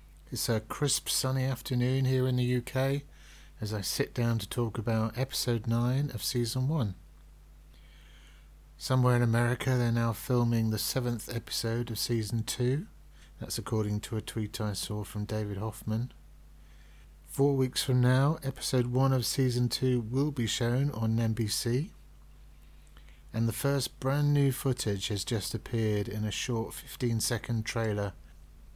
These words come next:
We're promised a longer trailer very soon, but even the few seconds of new footage that we got this week, it just looked fabulous.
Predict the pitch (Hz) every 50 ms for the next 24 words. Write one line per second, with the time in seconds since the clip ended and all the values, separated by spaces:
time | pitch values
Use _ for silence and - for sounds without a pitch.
0 | - - - - - - - - 107 113 113 - 135 135 131 123 - - - 110
1 | 113 120 127 131 123 117 - - - 120 117 113 110 110 110 110 110 107 107 120
2 | 120 117 110 - - - - 117 110 107 107 107 104 104 - 110 107 104 - -
3 | 139 135 135 135 123 117 110 - - - 117 117 110 - - 117 104 - 120 110
4 | 110 101 107 104 104 113 110 110 104 - - 113 101 - - - 98 92 - -
5 | - - - 101 80 - 104 101 - 120 101 - - 107 101 - - - 202 196
6 | 190 185 - - - - - - - - - - - - 104 92 - 127 131 123
7 | - - 107 90 - 98 - - - 113 107 98 95 85 92 90 87 - - -
8 | -